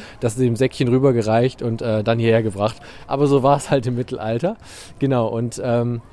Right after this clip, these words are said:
zur Kirche ganz kurz, ähm, kann man ja jetzt auch wieder kurz abkürzen. Also die ist auch im zwölften Jahrhundert, ähm,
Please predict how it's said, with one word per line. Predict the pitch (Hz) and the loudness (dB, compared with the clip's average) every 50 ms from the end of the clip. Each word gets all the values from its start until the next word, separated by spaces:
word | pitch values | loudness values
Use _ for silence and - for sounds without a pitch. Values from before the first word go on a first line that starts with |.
| - - - - - - | -20 -20 -20 -20 -20 -10
zur | - - 135 | -6 -4 -4
Kirche | - - - 160 165 185 185 208 185 | -4 0 4 6 6 6 6 4 2
ganz | 147 156 139 127 - - | 2 2 2 0 -2 -4
kurz, | - - 156 160 170 180 165 - - - - | 0 4 6 8 8 8 6 4 0 -4 0
ähm, | 139 139 135 131 127 127 127 127 123 123 123 117 | 2 4 4 4 4 2 0 0 -2 -2 -4 -2
kann | 127 135 120 | -2 0 0
man | 113 | 2
ja | 110 101 | 0 0
jetzt | 104 - | -2 -2
auch | 80 107 | -4 -4
wieder | 110 107 104 101 | -4 -4 -4 -4
kurz | - 117 113 - | -4 -4 -4 -4
abkürzen. | 104 107 - - - 117 113 - - 113 | -6 -8 -6 -4 -4 -4 -4 -4 -6 -6
Also | 104 110 110 110 | -6 -4 -4 -4
die | 107 120 139 | -2 -2 -2
ist | 143 - - | -2 -2 -2
auch | - 113 127 143 147 - - - - - - - - - - | 0 2 2 2 0 -2 -8 -20 -20 -20 -20 -20 -20 -12 -6
im | 123 120 120 | -6 -6 0
zwölften | - 139 151 160 - - 160 | 4 4 4 4 4 0 0
Jahrhundert, | 139 127 123 135 151 170 175 170 165 165 160 - - - | 0 2 2 2 2 2 2 2 2 0 0 -4 -4 -2
ähm, | 135 131 127 131 131 127 127 127 127 127 | 0 0 2 0 0 -2 -2 -4 -6 -8